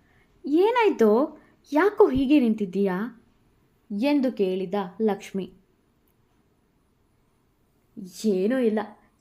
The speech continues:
ಯಾವುದೋ ಅಜ್ಜಿ ಬೀಳುತ್ತಿರುವುದನ್ನು ಆ ಹುಡುಗಿ ಕಾಪಾಡಿದಳು, ಅದನ್ನು ನೋಡುತ್ತಿದ್ದೆ. ಲೇಟ್ ಆಗ್ತಿದೆ ನನಗೆ, ಶಿವ್ ಫೋನ್ ಮಾಡಿದ್ದ, ಬಾ ಹೋಗೋಣ"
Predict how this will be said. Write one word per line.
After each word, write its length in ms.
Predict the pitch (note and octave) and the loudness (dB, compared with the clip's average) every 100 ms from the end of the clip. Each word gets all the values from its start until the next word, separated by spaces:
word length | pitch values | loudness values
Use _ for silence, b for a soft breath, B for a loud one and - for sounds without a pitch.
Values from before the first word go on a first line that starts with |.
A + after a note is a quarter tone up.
| - | -8
ಯಾವುದೋ 340 | A#3+ B3+ E4+ D#4+ | -4 0 2 2
ಅಜ್ಜಿ 340 | A3 F#3+ B3+ | 0 -2 -4
ಬೀಳುತ್ತಿರುವುದನ್ನು 1080 | G#3 G#3+ A3+ A3 A3 G3+ G3+ G3+ A#3 G#3+ - | 0 0 0 0 0 0 0 -2 -4 -6 -6
ಆ 80 | A#3 | -4
ಹುಡುಗಿ 420 | G#3 F#3+ F#3 A3+ | -4 -4 -4 -4
ಕಾಪಾಡಿದಳು, 920 | G#3+ F3 F3+ G3 F3+ F3+ F3+ F3 _ - | -4 -4 -4 -4 -4 -6 -6 -8 _ -6
ಅದನ್ನು 320 | F#3+ G#3+ A#3 | 2 2 2
ನೋಡುತ್ತಿದ್ದೆ. 960 | G#3 E3+ F#3+ G3 F#3+ F3+ F3+ - _ - | 0 -2 -4 -4 -6 -6 -10 -12 _ -4
ಲೇಟ್ 320 | G3 G3 A#3 | 2 4 4
ಆಗ್ತಿದೆ 380 | A#3+ G#3+ G3+ G3 | 2 0 -2 -2
ನನಗೆ, 400 | F#3+ F3+ F3+ F3 b - | -2 -4 -6 -10 b -20
ಶಿವ್ 320 | - C4+ D4 | -6 -2 0
ಫೋನ್ 340 | D4 G#3 G#3 | 0 0 2
ಮಾಡಿದ್ದ, 360 | G#3+ G3 F#3 F3 F3 B B - | 0 -2 -4 -6 -8 B B -4
ಬಾ 380 | G#3+ A3+ A3 - | 0 0 -2 -4
ಹೋಗೋಣ" 440 | G#3 G#3+ G#3+ G#3+ | 0 0 0 -2